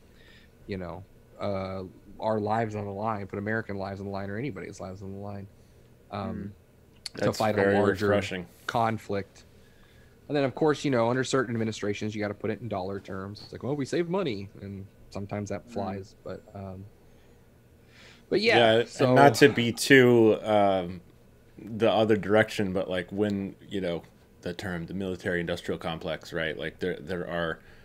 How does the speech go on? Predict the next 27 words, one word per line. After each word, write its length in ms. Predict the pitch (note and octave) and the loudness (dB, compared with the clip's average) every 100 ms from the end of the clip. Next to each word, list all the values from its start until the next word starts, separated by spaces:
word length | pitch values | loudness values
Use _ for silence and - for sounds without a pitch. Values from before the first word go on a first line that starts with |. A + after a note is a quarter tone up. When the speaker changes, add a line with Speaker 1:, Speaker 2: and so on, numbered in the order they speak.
| - - | -6 2
Speaker 3:
gun 240 | G#2+ G2+ | 2 2
makers 600 | F#2+ F2 F#2+ F2 E2 - | -2 -2 -2 -4 -4 -10
and, 420 | - F#2 F2+ F2+ E2 - | -10 -8 -8 -10 -14 -8
you 120 | G#2 | -6
know, 320 | E2 C2 C#2 - | -6 -8 -12 -12
weapons 500 | A#2+ G#2+ G#2+ G#2 F2+ | -2 0 0 -2 -4
manufacturers 920 | G#2 F#2+ F2 G#2 G2 - F#2 F2+ E2+ - | -4 -4 -2 0 0 -2 -6 -4 -6 -8
that 240 | F#2+ F2 | -6 -4
influence 600 | F#2 F2 G2+ F#2 D#2 - | -6 -8 -8 -8 -8 -12
politicians, 1040 | - F#2+ F2 E2+ - D3+ - B2+ G#2+ F#2+ | -10 -4 -4 -4 2 2 2 0 0 -2
and 340 | F#2 F2 E2+ - E2+ | -4 -4 -6 -8 -10
they, 240 | G2 G2 F#2 - - | -6 -4 -6 -8 -4
that 260 | F#2+ - - - - | -4 -4 -10 -20 -10
can 180 | F2 | -6
lobby 400 | E2+ F2+ F2 F2 | -2 -2 0 -2
into 400 | E2+ E2 - E2+ | -4 -6 -8 -8
decisions 600 | E2 E2+ - F2 E2+ E2 | -8 -8 -8 -6 -6 -6
into 280 | E2+ D#2 D#2+ | -8 -10 -14
getting 280 | D2+ F2 D#2+ | -8 -6 -6
into 260 | D#2+ D#2+ - | -12 -14 -6
conflict, 600 | C3 C#3 B2 G#2 G#2 G2 | -2 -2 -2 -4 -4 -8
and 200 | F2+ E2+ | -8 -6
so 160 | F2+ | -4
there 180 | F2 E2+ | -4 -2
is 160 | A2 F2 | -2 -4
a 60 | |
profit, 380 | - C#2+ B1 | -6 -6 -6